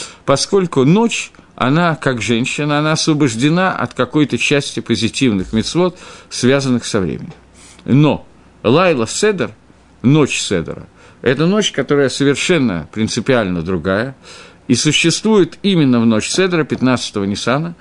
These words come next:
существует куча заповедей, которые можно сделать только ночью, только этой ночью, и нельзя сделать днем.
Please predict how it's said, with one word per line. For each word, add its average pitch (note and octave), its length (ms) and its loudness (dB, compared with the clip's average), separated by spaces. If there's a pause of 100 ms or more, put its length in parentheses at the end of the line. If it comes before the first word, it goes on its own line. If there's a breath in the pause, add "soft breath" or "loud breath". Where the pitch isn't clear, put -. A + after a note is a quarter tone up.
(260 loud breath)
существует D#3 760 0
куча D3 340 0
заповедей, E3 500 0
которые C3 320 0
можно A#2+ 300 0
сделать A2+ 360 2 (120)
только G#3 420 2
ночью, F#3+ 420 -2
только F3+ 460 2
этой D3 220 0
ночью, C3+ 340 -2
и G2 40 0
нельзя G#2 360 -2
сделать G#2 400 -2
днем. C2 200 -6